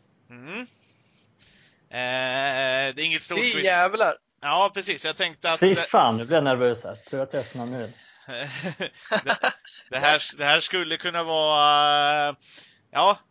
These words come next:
Speaker 1: jag tänker att det kanske är ett återkommande segment hos oss de närmsta veckorna här, så att, eh,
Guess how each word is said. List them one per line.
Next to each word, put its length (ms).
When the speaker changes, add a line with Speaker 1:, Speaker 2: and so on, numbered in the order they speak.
Speaker 1:
jag 120
tänker 320
att 80
det 80
kanske 320
är 40
ett 100
återkommande 540
segment 560
hos 300
oss 240
de 260
närmsta 320
veckorna 340
här, 180
så 140
att, 240
eh, 320